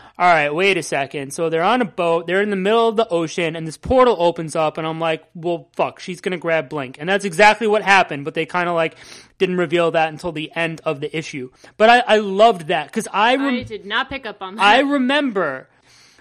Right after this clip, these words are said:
Speaker 1: I remember sitting in the den when I was, like, in my house when I was, like, ten years old, reading the Phalanx Covenant, and I don't know why, I thought Blink was, like, an awesome character, even though she was, like, really nervous and they weren't doing, like,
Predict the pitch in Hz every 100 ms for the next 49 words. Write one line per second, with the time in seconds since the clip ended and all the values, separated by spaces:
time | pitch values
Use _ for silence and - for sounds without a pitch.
0 | - 190 233 247 233 - 254 302 285 226
1 | 143 190 165 156 151 160 160 165 151 165
2 | 160 165 175 196 190 160 139 139 175 165
3 | 156 165 147 - 233 262 247 180 147 147
4 | 147 - - - 170 220 285 285 214 208
5 | 180 156 - 165 151 143 147 - - -
6 | 175 170 170 170 214 302 330 214 254 175
7 | 160 156 165 240 180 160 180 247 240 214
8 | 202 185 170 - 196 202 202 - 220 190
9 | 160 165 170 170 170 190 175 175 160 _
10 | _ _ - 160 170 139 143 180 196 226
11 | 220 175 160 170 175 135 139 156 196 208
12 | 190 185 185